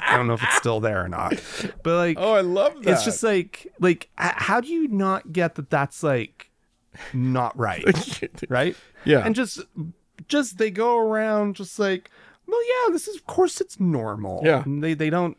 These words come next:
Speaker 1: they, they, the, the brains don't really work on that
Speaker 2: Well,
Speaker 1: level
Speaker 2: and,
Speaker 1: of
Speaker 2: and let's be honest,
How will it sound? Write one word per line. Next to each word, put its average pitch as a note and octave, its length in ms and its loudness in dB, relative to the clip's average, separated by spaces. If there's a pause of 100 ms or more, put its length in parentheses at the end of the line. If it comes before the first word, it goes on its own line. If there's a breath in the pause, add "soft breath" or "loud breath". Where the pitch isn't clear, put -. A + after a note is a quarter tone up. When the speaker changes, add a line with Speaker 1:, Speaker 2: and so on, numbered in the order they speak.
Speaker 1:
they, D#3+ 240 0 (500 loud breath)
they, D#3 100 6
the, D#3 300 0
the D3+ 180 -4
brains G3+ 420 0
don't D3 300 -2 (100)
really C#3+ 240 0
work D#3 320 -4
on G#2+ 360 -2 (760 soft breath)
that A#2+ 120 4
Speaker 2:
Well, A3 160 2
Speaker 1:
level A#2+ 280 2
Speaker 2:
and, G#2 100 0
Speaker 1:
of G2+ 100 -2
Speaker 2:
and A3 120 2
let's A3+ 200 2
be E3+ 180 2
honest, B2 460 -2